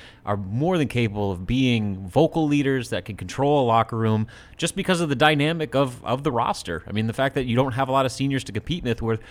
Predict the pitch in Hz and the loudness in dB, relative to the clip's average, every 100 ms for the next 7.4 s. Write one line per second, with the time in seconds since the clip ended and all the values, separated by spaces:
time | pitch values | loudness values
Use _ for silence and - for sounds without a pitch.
0 | - - 107 151 190 156 147 135 135 135 | -18 -4 4 6 6 2 0 0 -2 -2
1 | 120 160 131 85 - 107 98 95 160 160 | 0 0 -2 -6 -6 -4 -2 0 0 0
2 | 120 127 107 131 151 131 147 147 120 113 | 0 0 2 2 2 -2 -2 -2 -6 -2
3 | 135 143 131 127 120 95 107 123 175 127 | 0 0 0 -2 -2 -4 -2 -2 -2 -2
4 | 101 107 - - 117 - 101 95 127 147 | 0 0 -2 -10 -12 -6 -4 0 0 2
5 | 123 101 - 139 202 123 80 107 - 113 | 0 0 0 0 2 0 -2 -6 -4 -4
6 | 104 - - - 117 107 - 143 147 127 | -4 -10 -20 -8 -2 -2 0 0 0 0
7 | 120 117 107 | 2 2 2